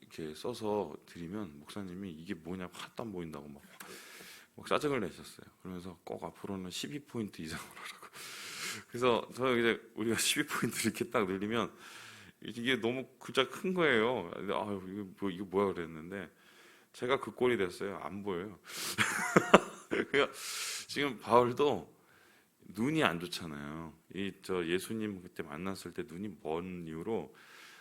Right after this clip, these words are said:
아마 이 시력에 굉장한 제한을 받았던 것 같고,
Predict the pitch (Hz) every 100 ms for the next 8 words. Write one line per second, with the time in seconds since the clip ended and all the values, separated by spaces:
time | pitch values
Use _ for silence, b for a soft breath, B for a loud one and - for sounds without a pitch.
0 | B - 85 101 98 90 85 82 73 -
1 | - 143 165 160 147 135 117 104 - 90
2 | 101 101 - 90 113 107 85 82 92 101
3 | 87 78 65 - - 85